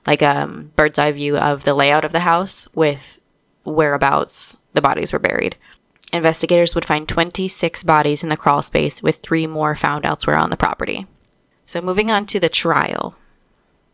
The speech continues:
February sixth, nineteen eighty, Gacy was brought to trial in Cook County, Illinois. Per the request of his defense team, Gacy spent over three hundred hours at the Menard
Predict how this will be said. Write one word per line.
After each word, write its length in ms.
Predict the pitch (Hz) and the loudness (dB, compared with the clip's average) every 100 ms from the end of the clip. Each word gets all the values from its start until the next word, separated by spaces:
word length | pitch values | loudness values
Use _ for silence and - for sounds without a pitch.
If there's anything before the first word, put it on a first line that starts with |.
| _ _ | _ _
February 500 | - 175 190 208 226 | 2 4 4 2 2
sixth, 540 | 220 196 185 - - | 0 -2 -4 -8 -8
nineteen 420 | 180 175 175 185 185 | -6 -4 -4 -6 -4
eighty, 400 | 175 160 151 147 - - - - _ | -2 -2 -2 -6 -10 -18 -20 -20 _
Gacy 320 | - 160 185 | 0 2 2
was 160 | 180 175 | 2 4
brought 220 | 170 165 | 2 2
to 80 | 185 | 0
trial 320 | - 170 165 | 0 2 2
in 160 | 160 160 | 0 -4
Cook 340 | - 190 - - | -2 -2 -2 -6
County, 440 | 180 165 165 165 | 0 0 0 -2
Illinois. 680 | 165 156 151 156 147 - 180 - _ _ - | 0 0 0 0 -2 -2 -6 -10 _ _ -2
Per 160 | 175 | 0
the 120 | 170 | 2
request 400 | 175 - 175 165 | 2 2 0 2
of 80 | 165 | 0
his 160 | 165 151 | 0 -2
defense 400 | 175 190 208 - | -2 0 0 -2
team, 320 | - 196 196 | -4 -4 -6
Gacy 420 | - 170 175 196 | -2 0 0 0
spent 240 | - 180 - | 0 0 0
over 260 | 165 156 160 | 2 2 0
three 400 | - 190 208 220 | -4 -4 -2 -2
hundred 460 | - 208 202 190 - | -4 -4 -2 -2 0
hours 500 | 180 160 143 143 - | 0 0 -2 -2 -2
at 160 | - | -2
the 80 | 156 | -2
Menard 500 | 156 151 151 151 | -2 0 2 2